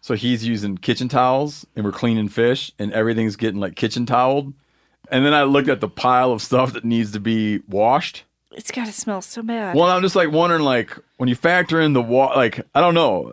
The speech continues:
Speaker 1: I don't know about industrial processes, but when you factor in, like, a bunch of laundry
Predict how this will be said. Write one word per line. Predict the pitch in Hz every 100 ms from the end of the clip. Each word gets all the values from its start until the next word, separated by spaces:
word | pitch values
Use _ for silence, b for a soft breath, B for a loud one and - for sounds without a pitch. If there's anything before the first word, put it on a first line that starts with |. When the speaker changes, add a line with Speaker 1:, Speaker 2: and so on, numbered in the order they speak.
| -
Speaker 1:
I | 120
don't | 135 139
know | 135
about | 123 117
industrial | 110 123 117 110
processes, | 92 113 110 - - - 95
but | 104
when | 117
you |
factor | 113 151 151 135 139
in, | 135
like, | 120 107 92 - _
a | 107
bunch | 117 143
of | 131
laundry | 139 156 135 110 104